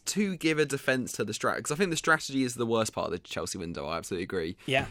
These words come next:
Speaker 1: If you could give, like, some defense to it, you could argue there is some kind of focus on youth, you know.
Speaker 2: I
Speaker 1: I don't think they signed anyone over, like, even twenty-four,
Speaker 2: But here's the
Speaker 1: maybe.
Speaker 2: thing, yeah, it's not
Speaker 1: So
Speaker 2: like I disagree with all of their transfers.
Speaker 1: But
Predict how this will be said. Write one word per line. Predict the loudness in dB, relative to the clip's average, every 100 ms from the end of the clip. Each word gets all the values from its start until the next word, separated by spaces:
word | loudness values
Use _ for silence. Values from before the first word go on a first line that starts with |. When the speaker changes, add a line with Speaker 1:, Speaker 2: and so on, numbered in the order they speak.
| -2
Speaker 1:
If | 2 2
you | 2
could | 0
give, | 0 6
like, | 6 6
some | 4 4 4
defense | 2 2 0 2
to | 0
it, |
you | 0 2
could | 6
argue | 6 4 -2
there | 2 6 6
is | 4 0
some | 2 2 4
kind | 2
of | 2
focus | 2 2 0 -2
on | -2 -2
youth, | 2 2 2 -4 -4
you |
know. | -2 0 0 -2 -6 -2
Speaker 2:
I | 8 10 10
Speaker 1:
I | 8
don't | 6 6
think | 2
they | 2
signed | 2 4
anyone | 4 4 2 2
over, | 0 0 0
like, | 2 0
even | -2 -6 -8
twenty-four, | -4 -4 -4 0 2 2 0 -4 -20 -20 0
Speaker 2:
But | 6
here's | 6
the | 8
Speaker 1:
maybe. | 8
Speaker 2:
thing, | 8 8
yeah, | 8 8
it's | 6 2
not | 2
Speaker 1:
So | 8
Speaker 2:
like | 8 8
I | 4
disagree | 4 2 6 6
with | 6 8
all | 10
of | 10
their | 6
transfers. | 2 0 4 6
Speaker 1:
But | 8